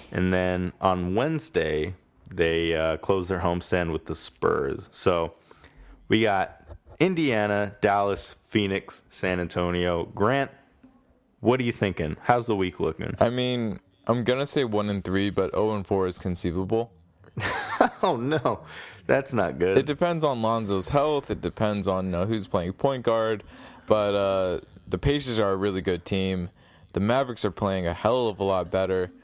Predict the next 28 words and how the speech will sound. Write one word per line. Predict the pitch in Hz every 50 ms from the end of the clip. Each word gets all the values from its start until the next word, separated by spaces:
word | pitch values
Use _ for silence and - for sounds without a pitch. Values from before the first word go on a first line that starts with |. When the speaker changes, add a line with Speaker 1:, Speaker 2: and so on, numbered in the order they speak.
| - - - - _ - - -
Speaker 1:
Yeah. | 104 101 90 85 87 95 95
Speaker 2:
Um, | 95 90 87 85 80 69 - - - -
Suns, | - - - 127 123 123 120 117 113 101 - - -
I | 101 98
think | - 98 95 95 -
that's | 98 95 92 - - -
the | - 95
lone | 92 90 95 92 95 90 87 90 95
win. | 107 120 123 120 117 113 110 104 - _ - - - - - _ _ -
And | - 101 104 104 104
then | 101 98 95 92 92 92 92 90 87 -
the | - 98
Spurs, | - - - - 107 101 98 95 90 92
I | 95 92
think, | - - 98 92 90 90 - -
you | - 95
know, | 95 92 87 87
if, | - _ - - -
still, | - - - 120 107 98 95
if | 90 - -
Lonzo | 98 95 92 92 95
Ball | 90 92 90 90 87
is | 87 -
hurt, | - - 107 107 104 90 -
then, | - 92 90 87 87 87 - _ _ _ - - - _ _ - -
uh, | 95 98 90 87 90 92
they're | 85 98 98 92
gonna, | 98 95 90 87 90 90 85 82